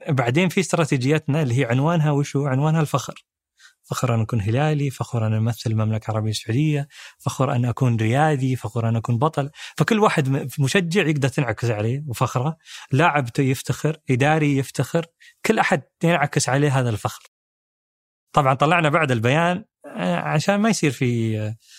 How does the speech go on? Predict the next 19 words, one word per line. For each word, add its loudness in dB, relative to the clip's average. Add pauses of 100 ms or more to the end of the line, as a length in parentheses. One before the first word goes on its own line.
(380)
آه، -2
أعذار، 0
لأن، 0
لأن 2
هذا 2
مصدر 0
دخل 0
مهم 2
لنا. -2 (640)
فطلعنا 2
بيان 2
لأن 2
شفنا 2
ممارسات 2
بدأ 2
التقليد 0
وبدأ، 0
فطلعنا 0
بيان 0